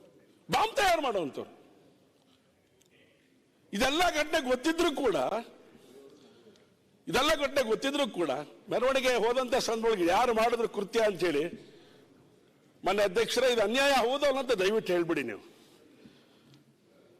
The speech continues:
ಅಲ್ಲಿರುವಂಥ ಮನೆಗಳಿಗಿನ್ನ ದಾಳಿ ಮಾಡಿದ್ರು,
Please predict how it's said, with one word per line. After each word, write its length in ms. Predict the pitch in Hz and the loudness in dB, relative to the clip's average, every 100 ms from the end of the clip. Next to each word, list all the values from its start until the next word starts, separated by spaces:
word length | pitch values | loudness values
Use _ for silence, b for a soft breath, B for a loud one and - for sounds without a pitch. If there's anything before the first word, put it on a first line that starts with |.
| _ _ _ _ - | _ _ _ _ -6
ಅಲ್ಲಿರುವಂಥ 300 | 262 311 311 | 0 2 2
ಮನೆಗಳಿಗಿನ್ನ 600 | 311 262 294 330 320 311 302 | 2 2 0 2 0 0 0
ದಾಳಿ 340 | 196 254 302 | 0 -2 0
ಮಾಡಿದ್ರು, 500 | 277 233 165 160 240 | 0 0 0 -2 -2